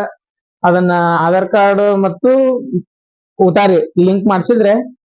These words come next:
ಅಮೌಂಟ್ ಜಮಾ ಆಗತ್ತೆ. ನೀವು ಎಫ್ ಐ ಡಿ ಮಾಡಿಸಲು ನಿಮ್ಮ ಊರಿನ ನೆಟ್ ಸೆಂಟರ್‌ಗೆ ಹೋದ್ರೆ ನಡೆಯುತ್ತೆ. ಆದರೆ ಪಹಣಿ ತಿದ್ದುಪಡಿ ಅಂದ್ರೆ ಪಹಣಿ ಮತ್ತು,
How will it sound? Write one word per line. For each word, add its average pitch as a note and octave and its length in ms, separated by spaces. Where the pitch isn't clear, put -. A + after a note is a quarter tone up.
ಅಮೌಂಟ್ G#3+ 760
ಜಮಾ F#3+ 240
ಆಗತ್ತೆ. A3 640
ನೀವು G3 140
ಎಫ್ G3+ 240
ಐ A#3 100
ಡಿ A#3+ 80
ಮಾಡಿಸಲು A#3 680
ನಿಮ್ಮ G#3+ 260
ಊರಿನ A3+ 360
ನೆಟ್ G3+ 260
ಸೆಂಟರ್‌ಗೆ G#3 580
ಹೋದ್ರೆ G3+ 420
ನಡೆಯುತ್ತೆ. G3 680
ಆದರೆ G#3 460
ಪಹಣಿ A3+ 580
ತಿದ್ದುಪಡಿ G3 600
ಅಂದ್ರೆ F3+ 560
ಪಹಣಿ A#3+ 340
ಮತ್ತು, C#4+ 600